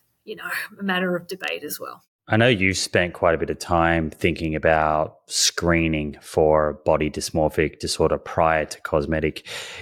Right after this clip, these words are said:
Speaker 2: interventions. How satisfied are patients who have body dysmorphic disorder after a cosmetic procedure?
Speaker 1: Yeah, I mean, this is, again, where the literature <laughs> can be quite diverse.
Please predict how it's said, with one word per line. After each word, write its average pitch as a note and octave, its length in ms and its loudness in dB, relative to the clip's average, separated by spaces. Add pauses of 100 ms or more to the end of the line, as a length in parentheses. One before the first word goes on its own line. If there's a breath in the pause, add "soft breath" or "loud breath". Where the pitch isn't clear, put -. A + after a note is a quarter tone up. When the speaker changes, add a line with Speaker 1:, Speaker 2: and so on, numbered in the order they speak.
(120)
Speaker 2:
interventions. D#2+ 840 0
How B2+ 240 2
satisfied F2 1120 2 (640 loud breath)
are F2 240 4
patients - 920 -2 (220)
who F2 100 4
have F2+ 340 0
body D#2+ 320 2
dysmorphic - 540 -4
disorder D#2 640 2 (100)
after D#2+ 680 0 (540 loud breath)
a - 80 0
cosmetic D#2 600 -2 (240)
procedure? - 680 -8 (640 soft breath)
Speaker 1:
Yeah, A3+ 460 4
I A3 160 -2
mean, G#3+ 240 2
this A#3+ 240 2
is, A3+ 260 2
again, A3 560 0
where A3+ 120 4
the G#3+ 120 4
literature A#3+ 640 2
<laughs> D4+ 120 -4
can B3 380 2
be B3 160 2
quite A3 540 2
diverse. G#3 840 0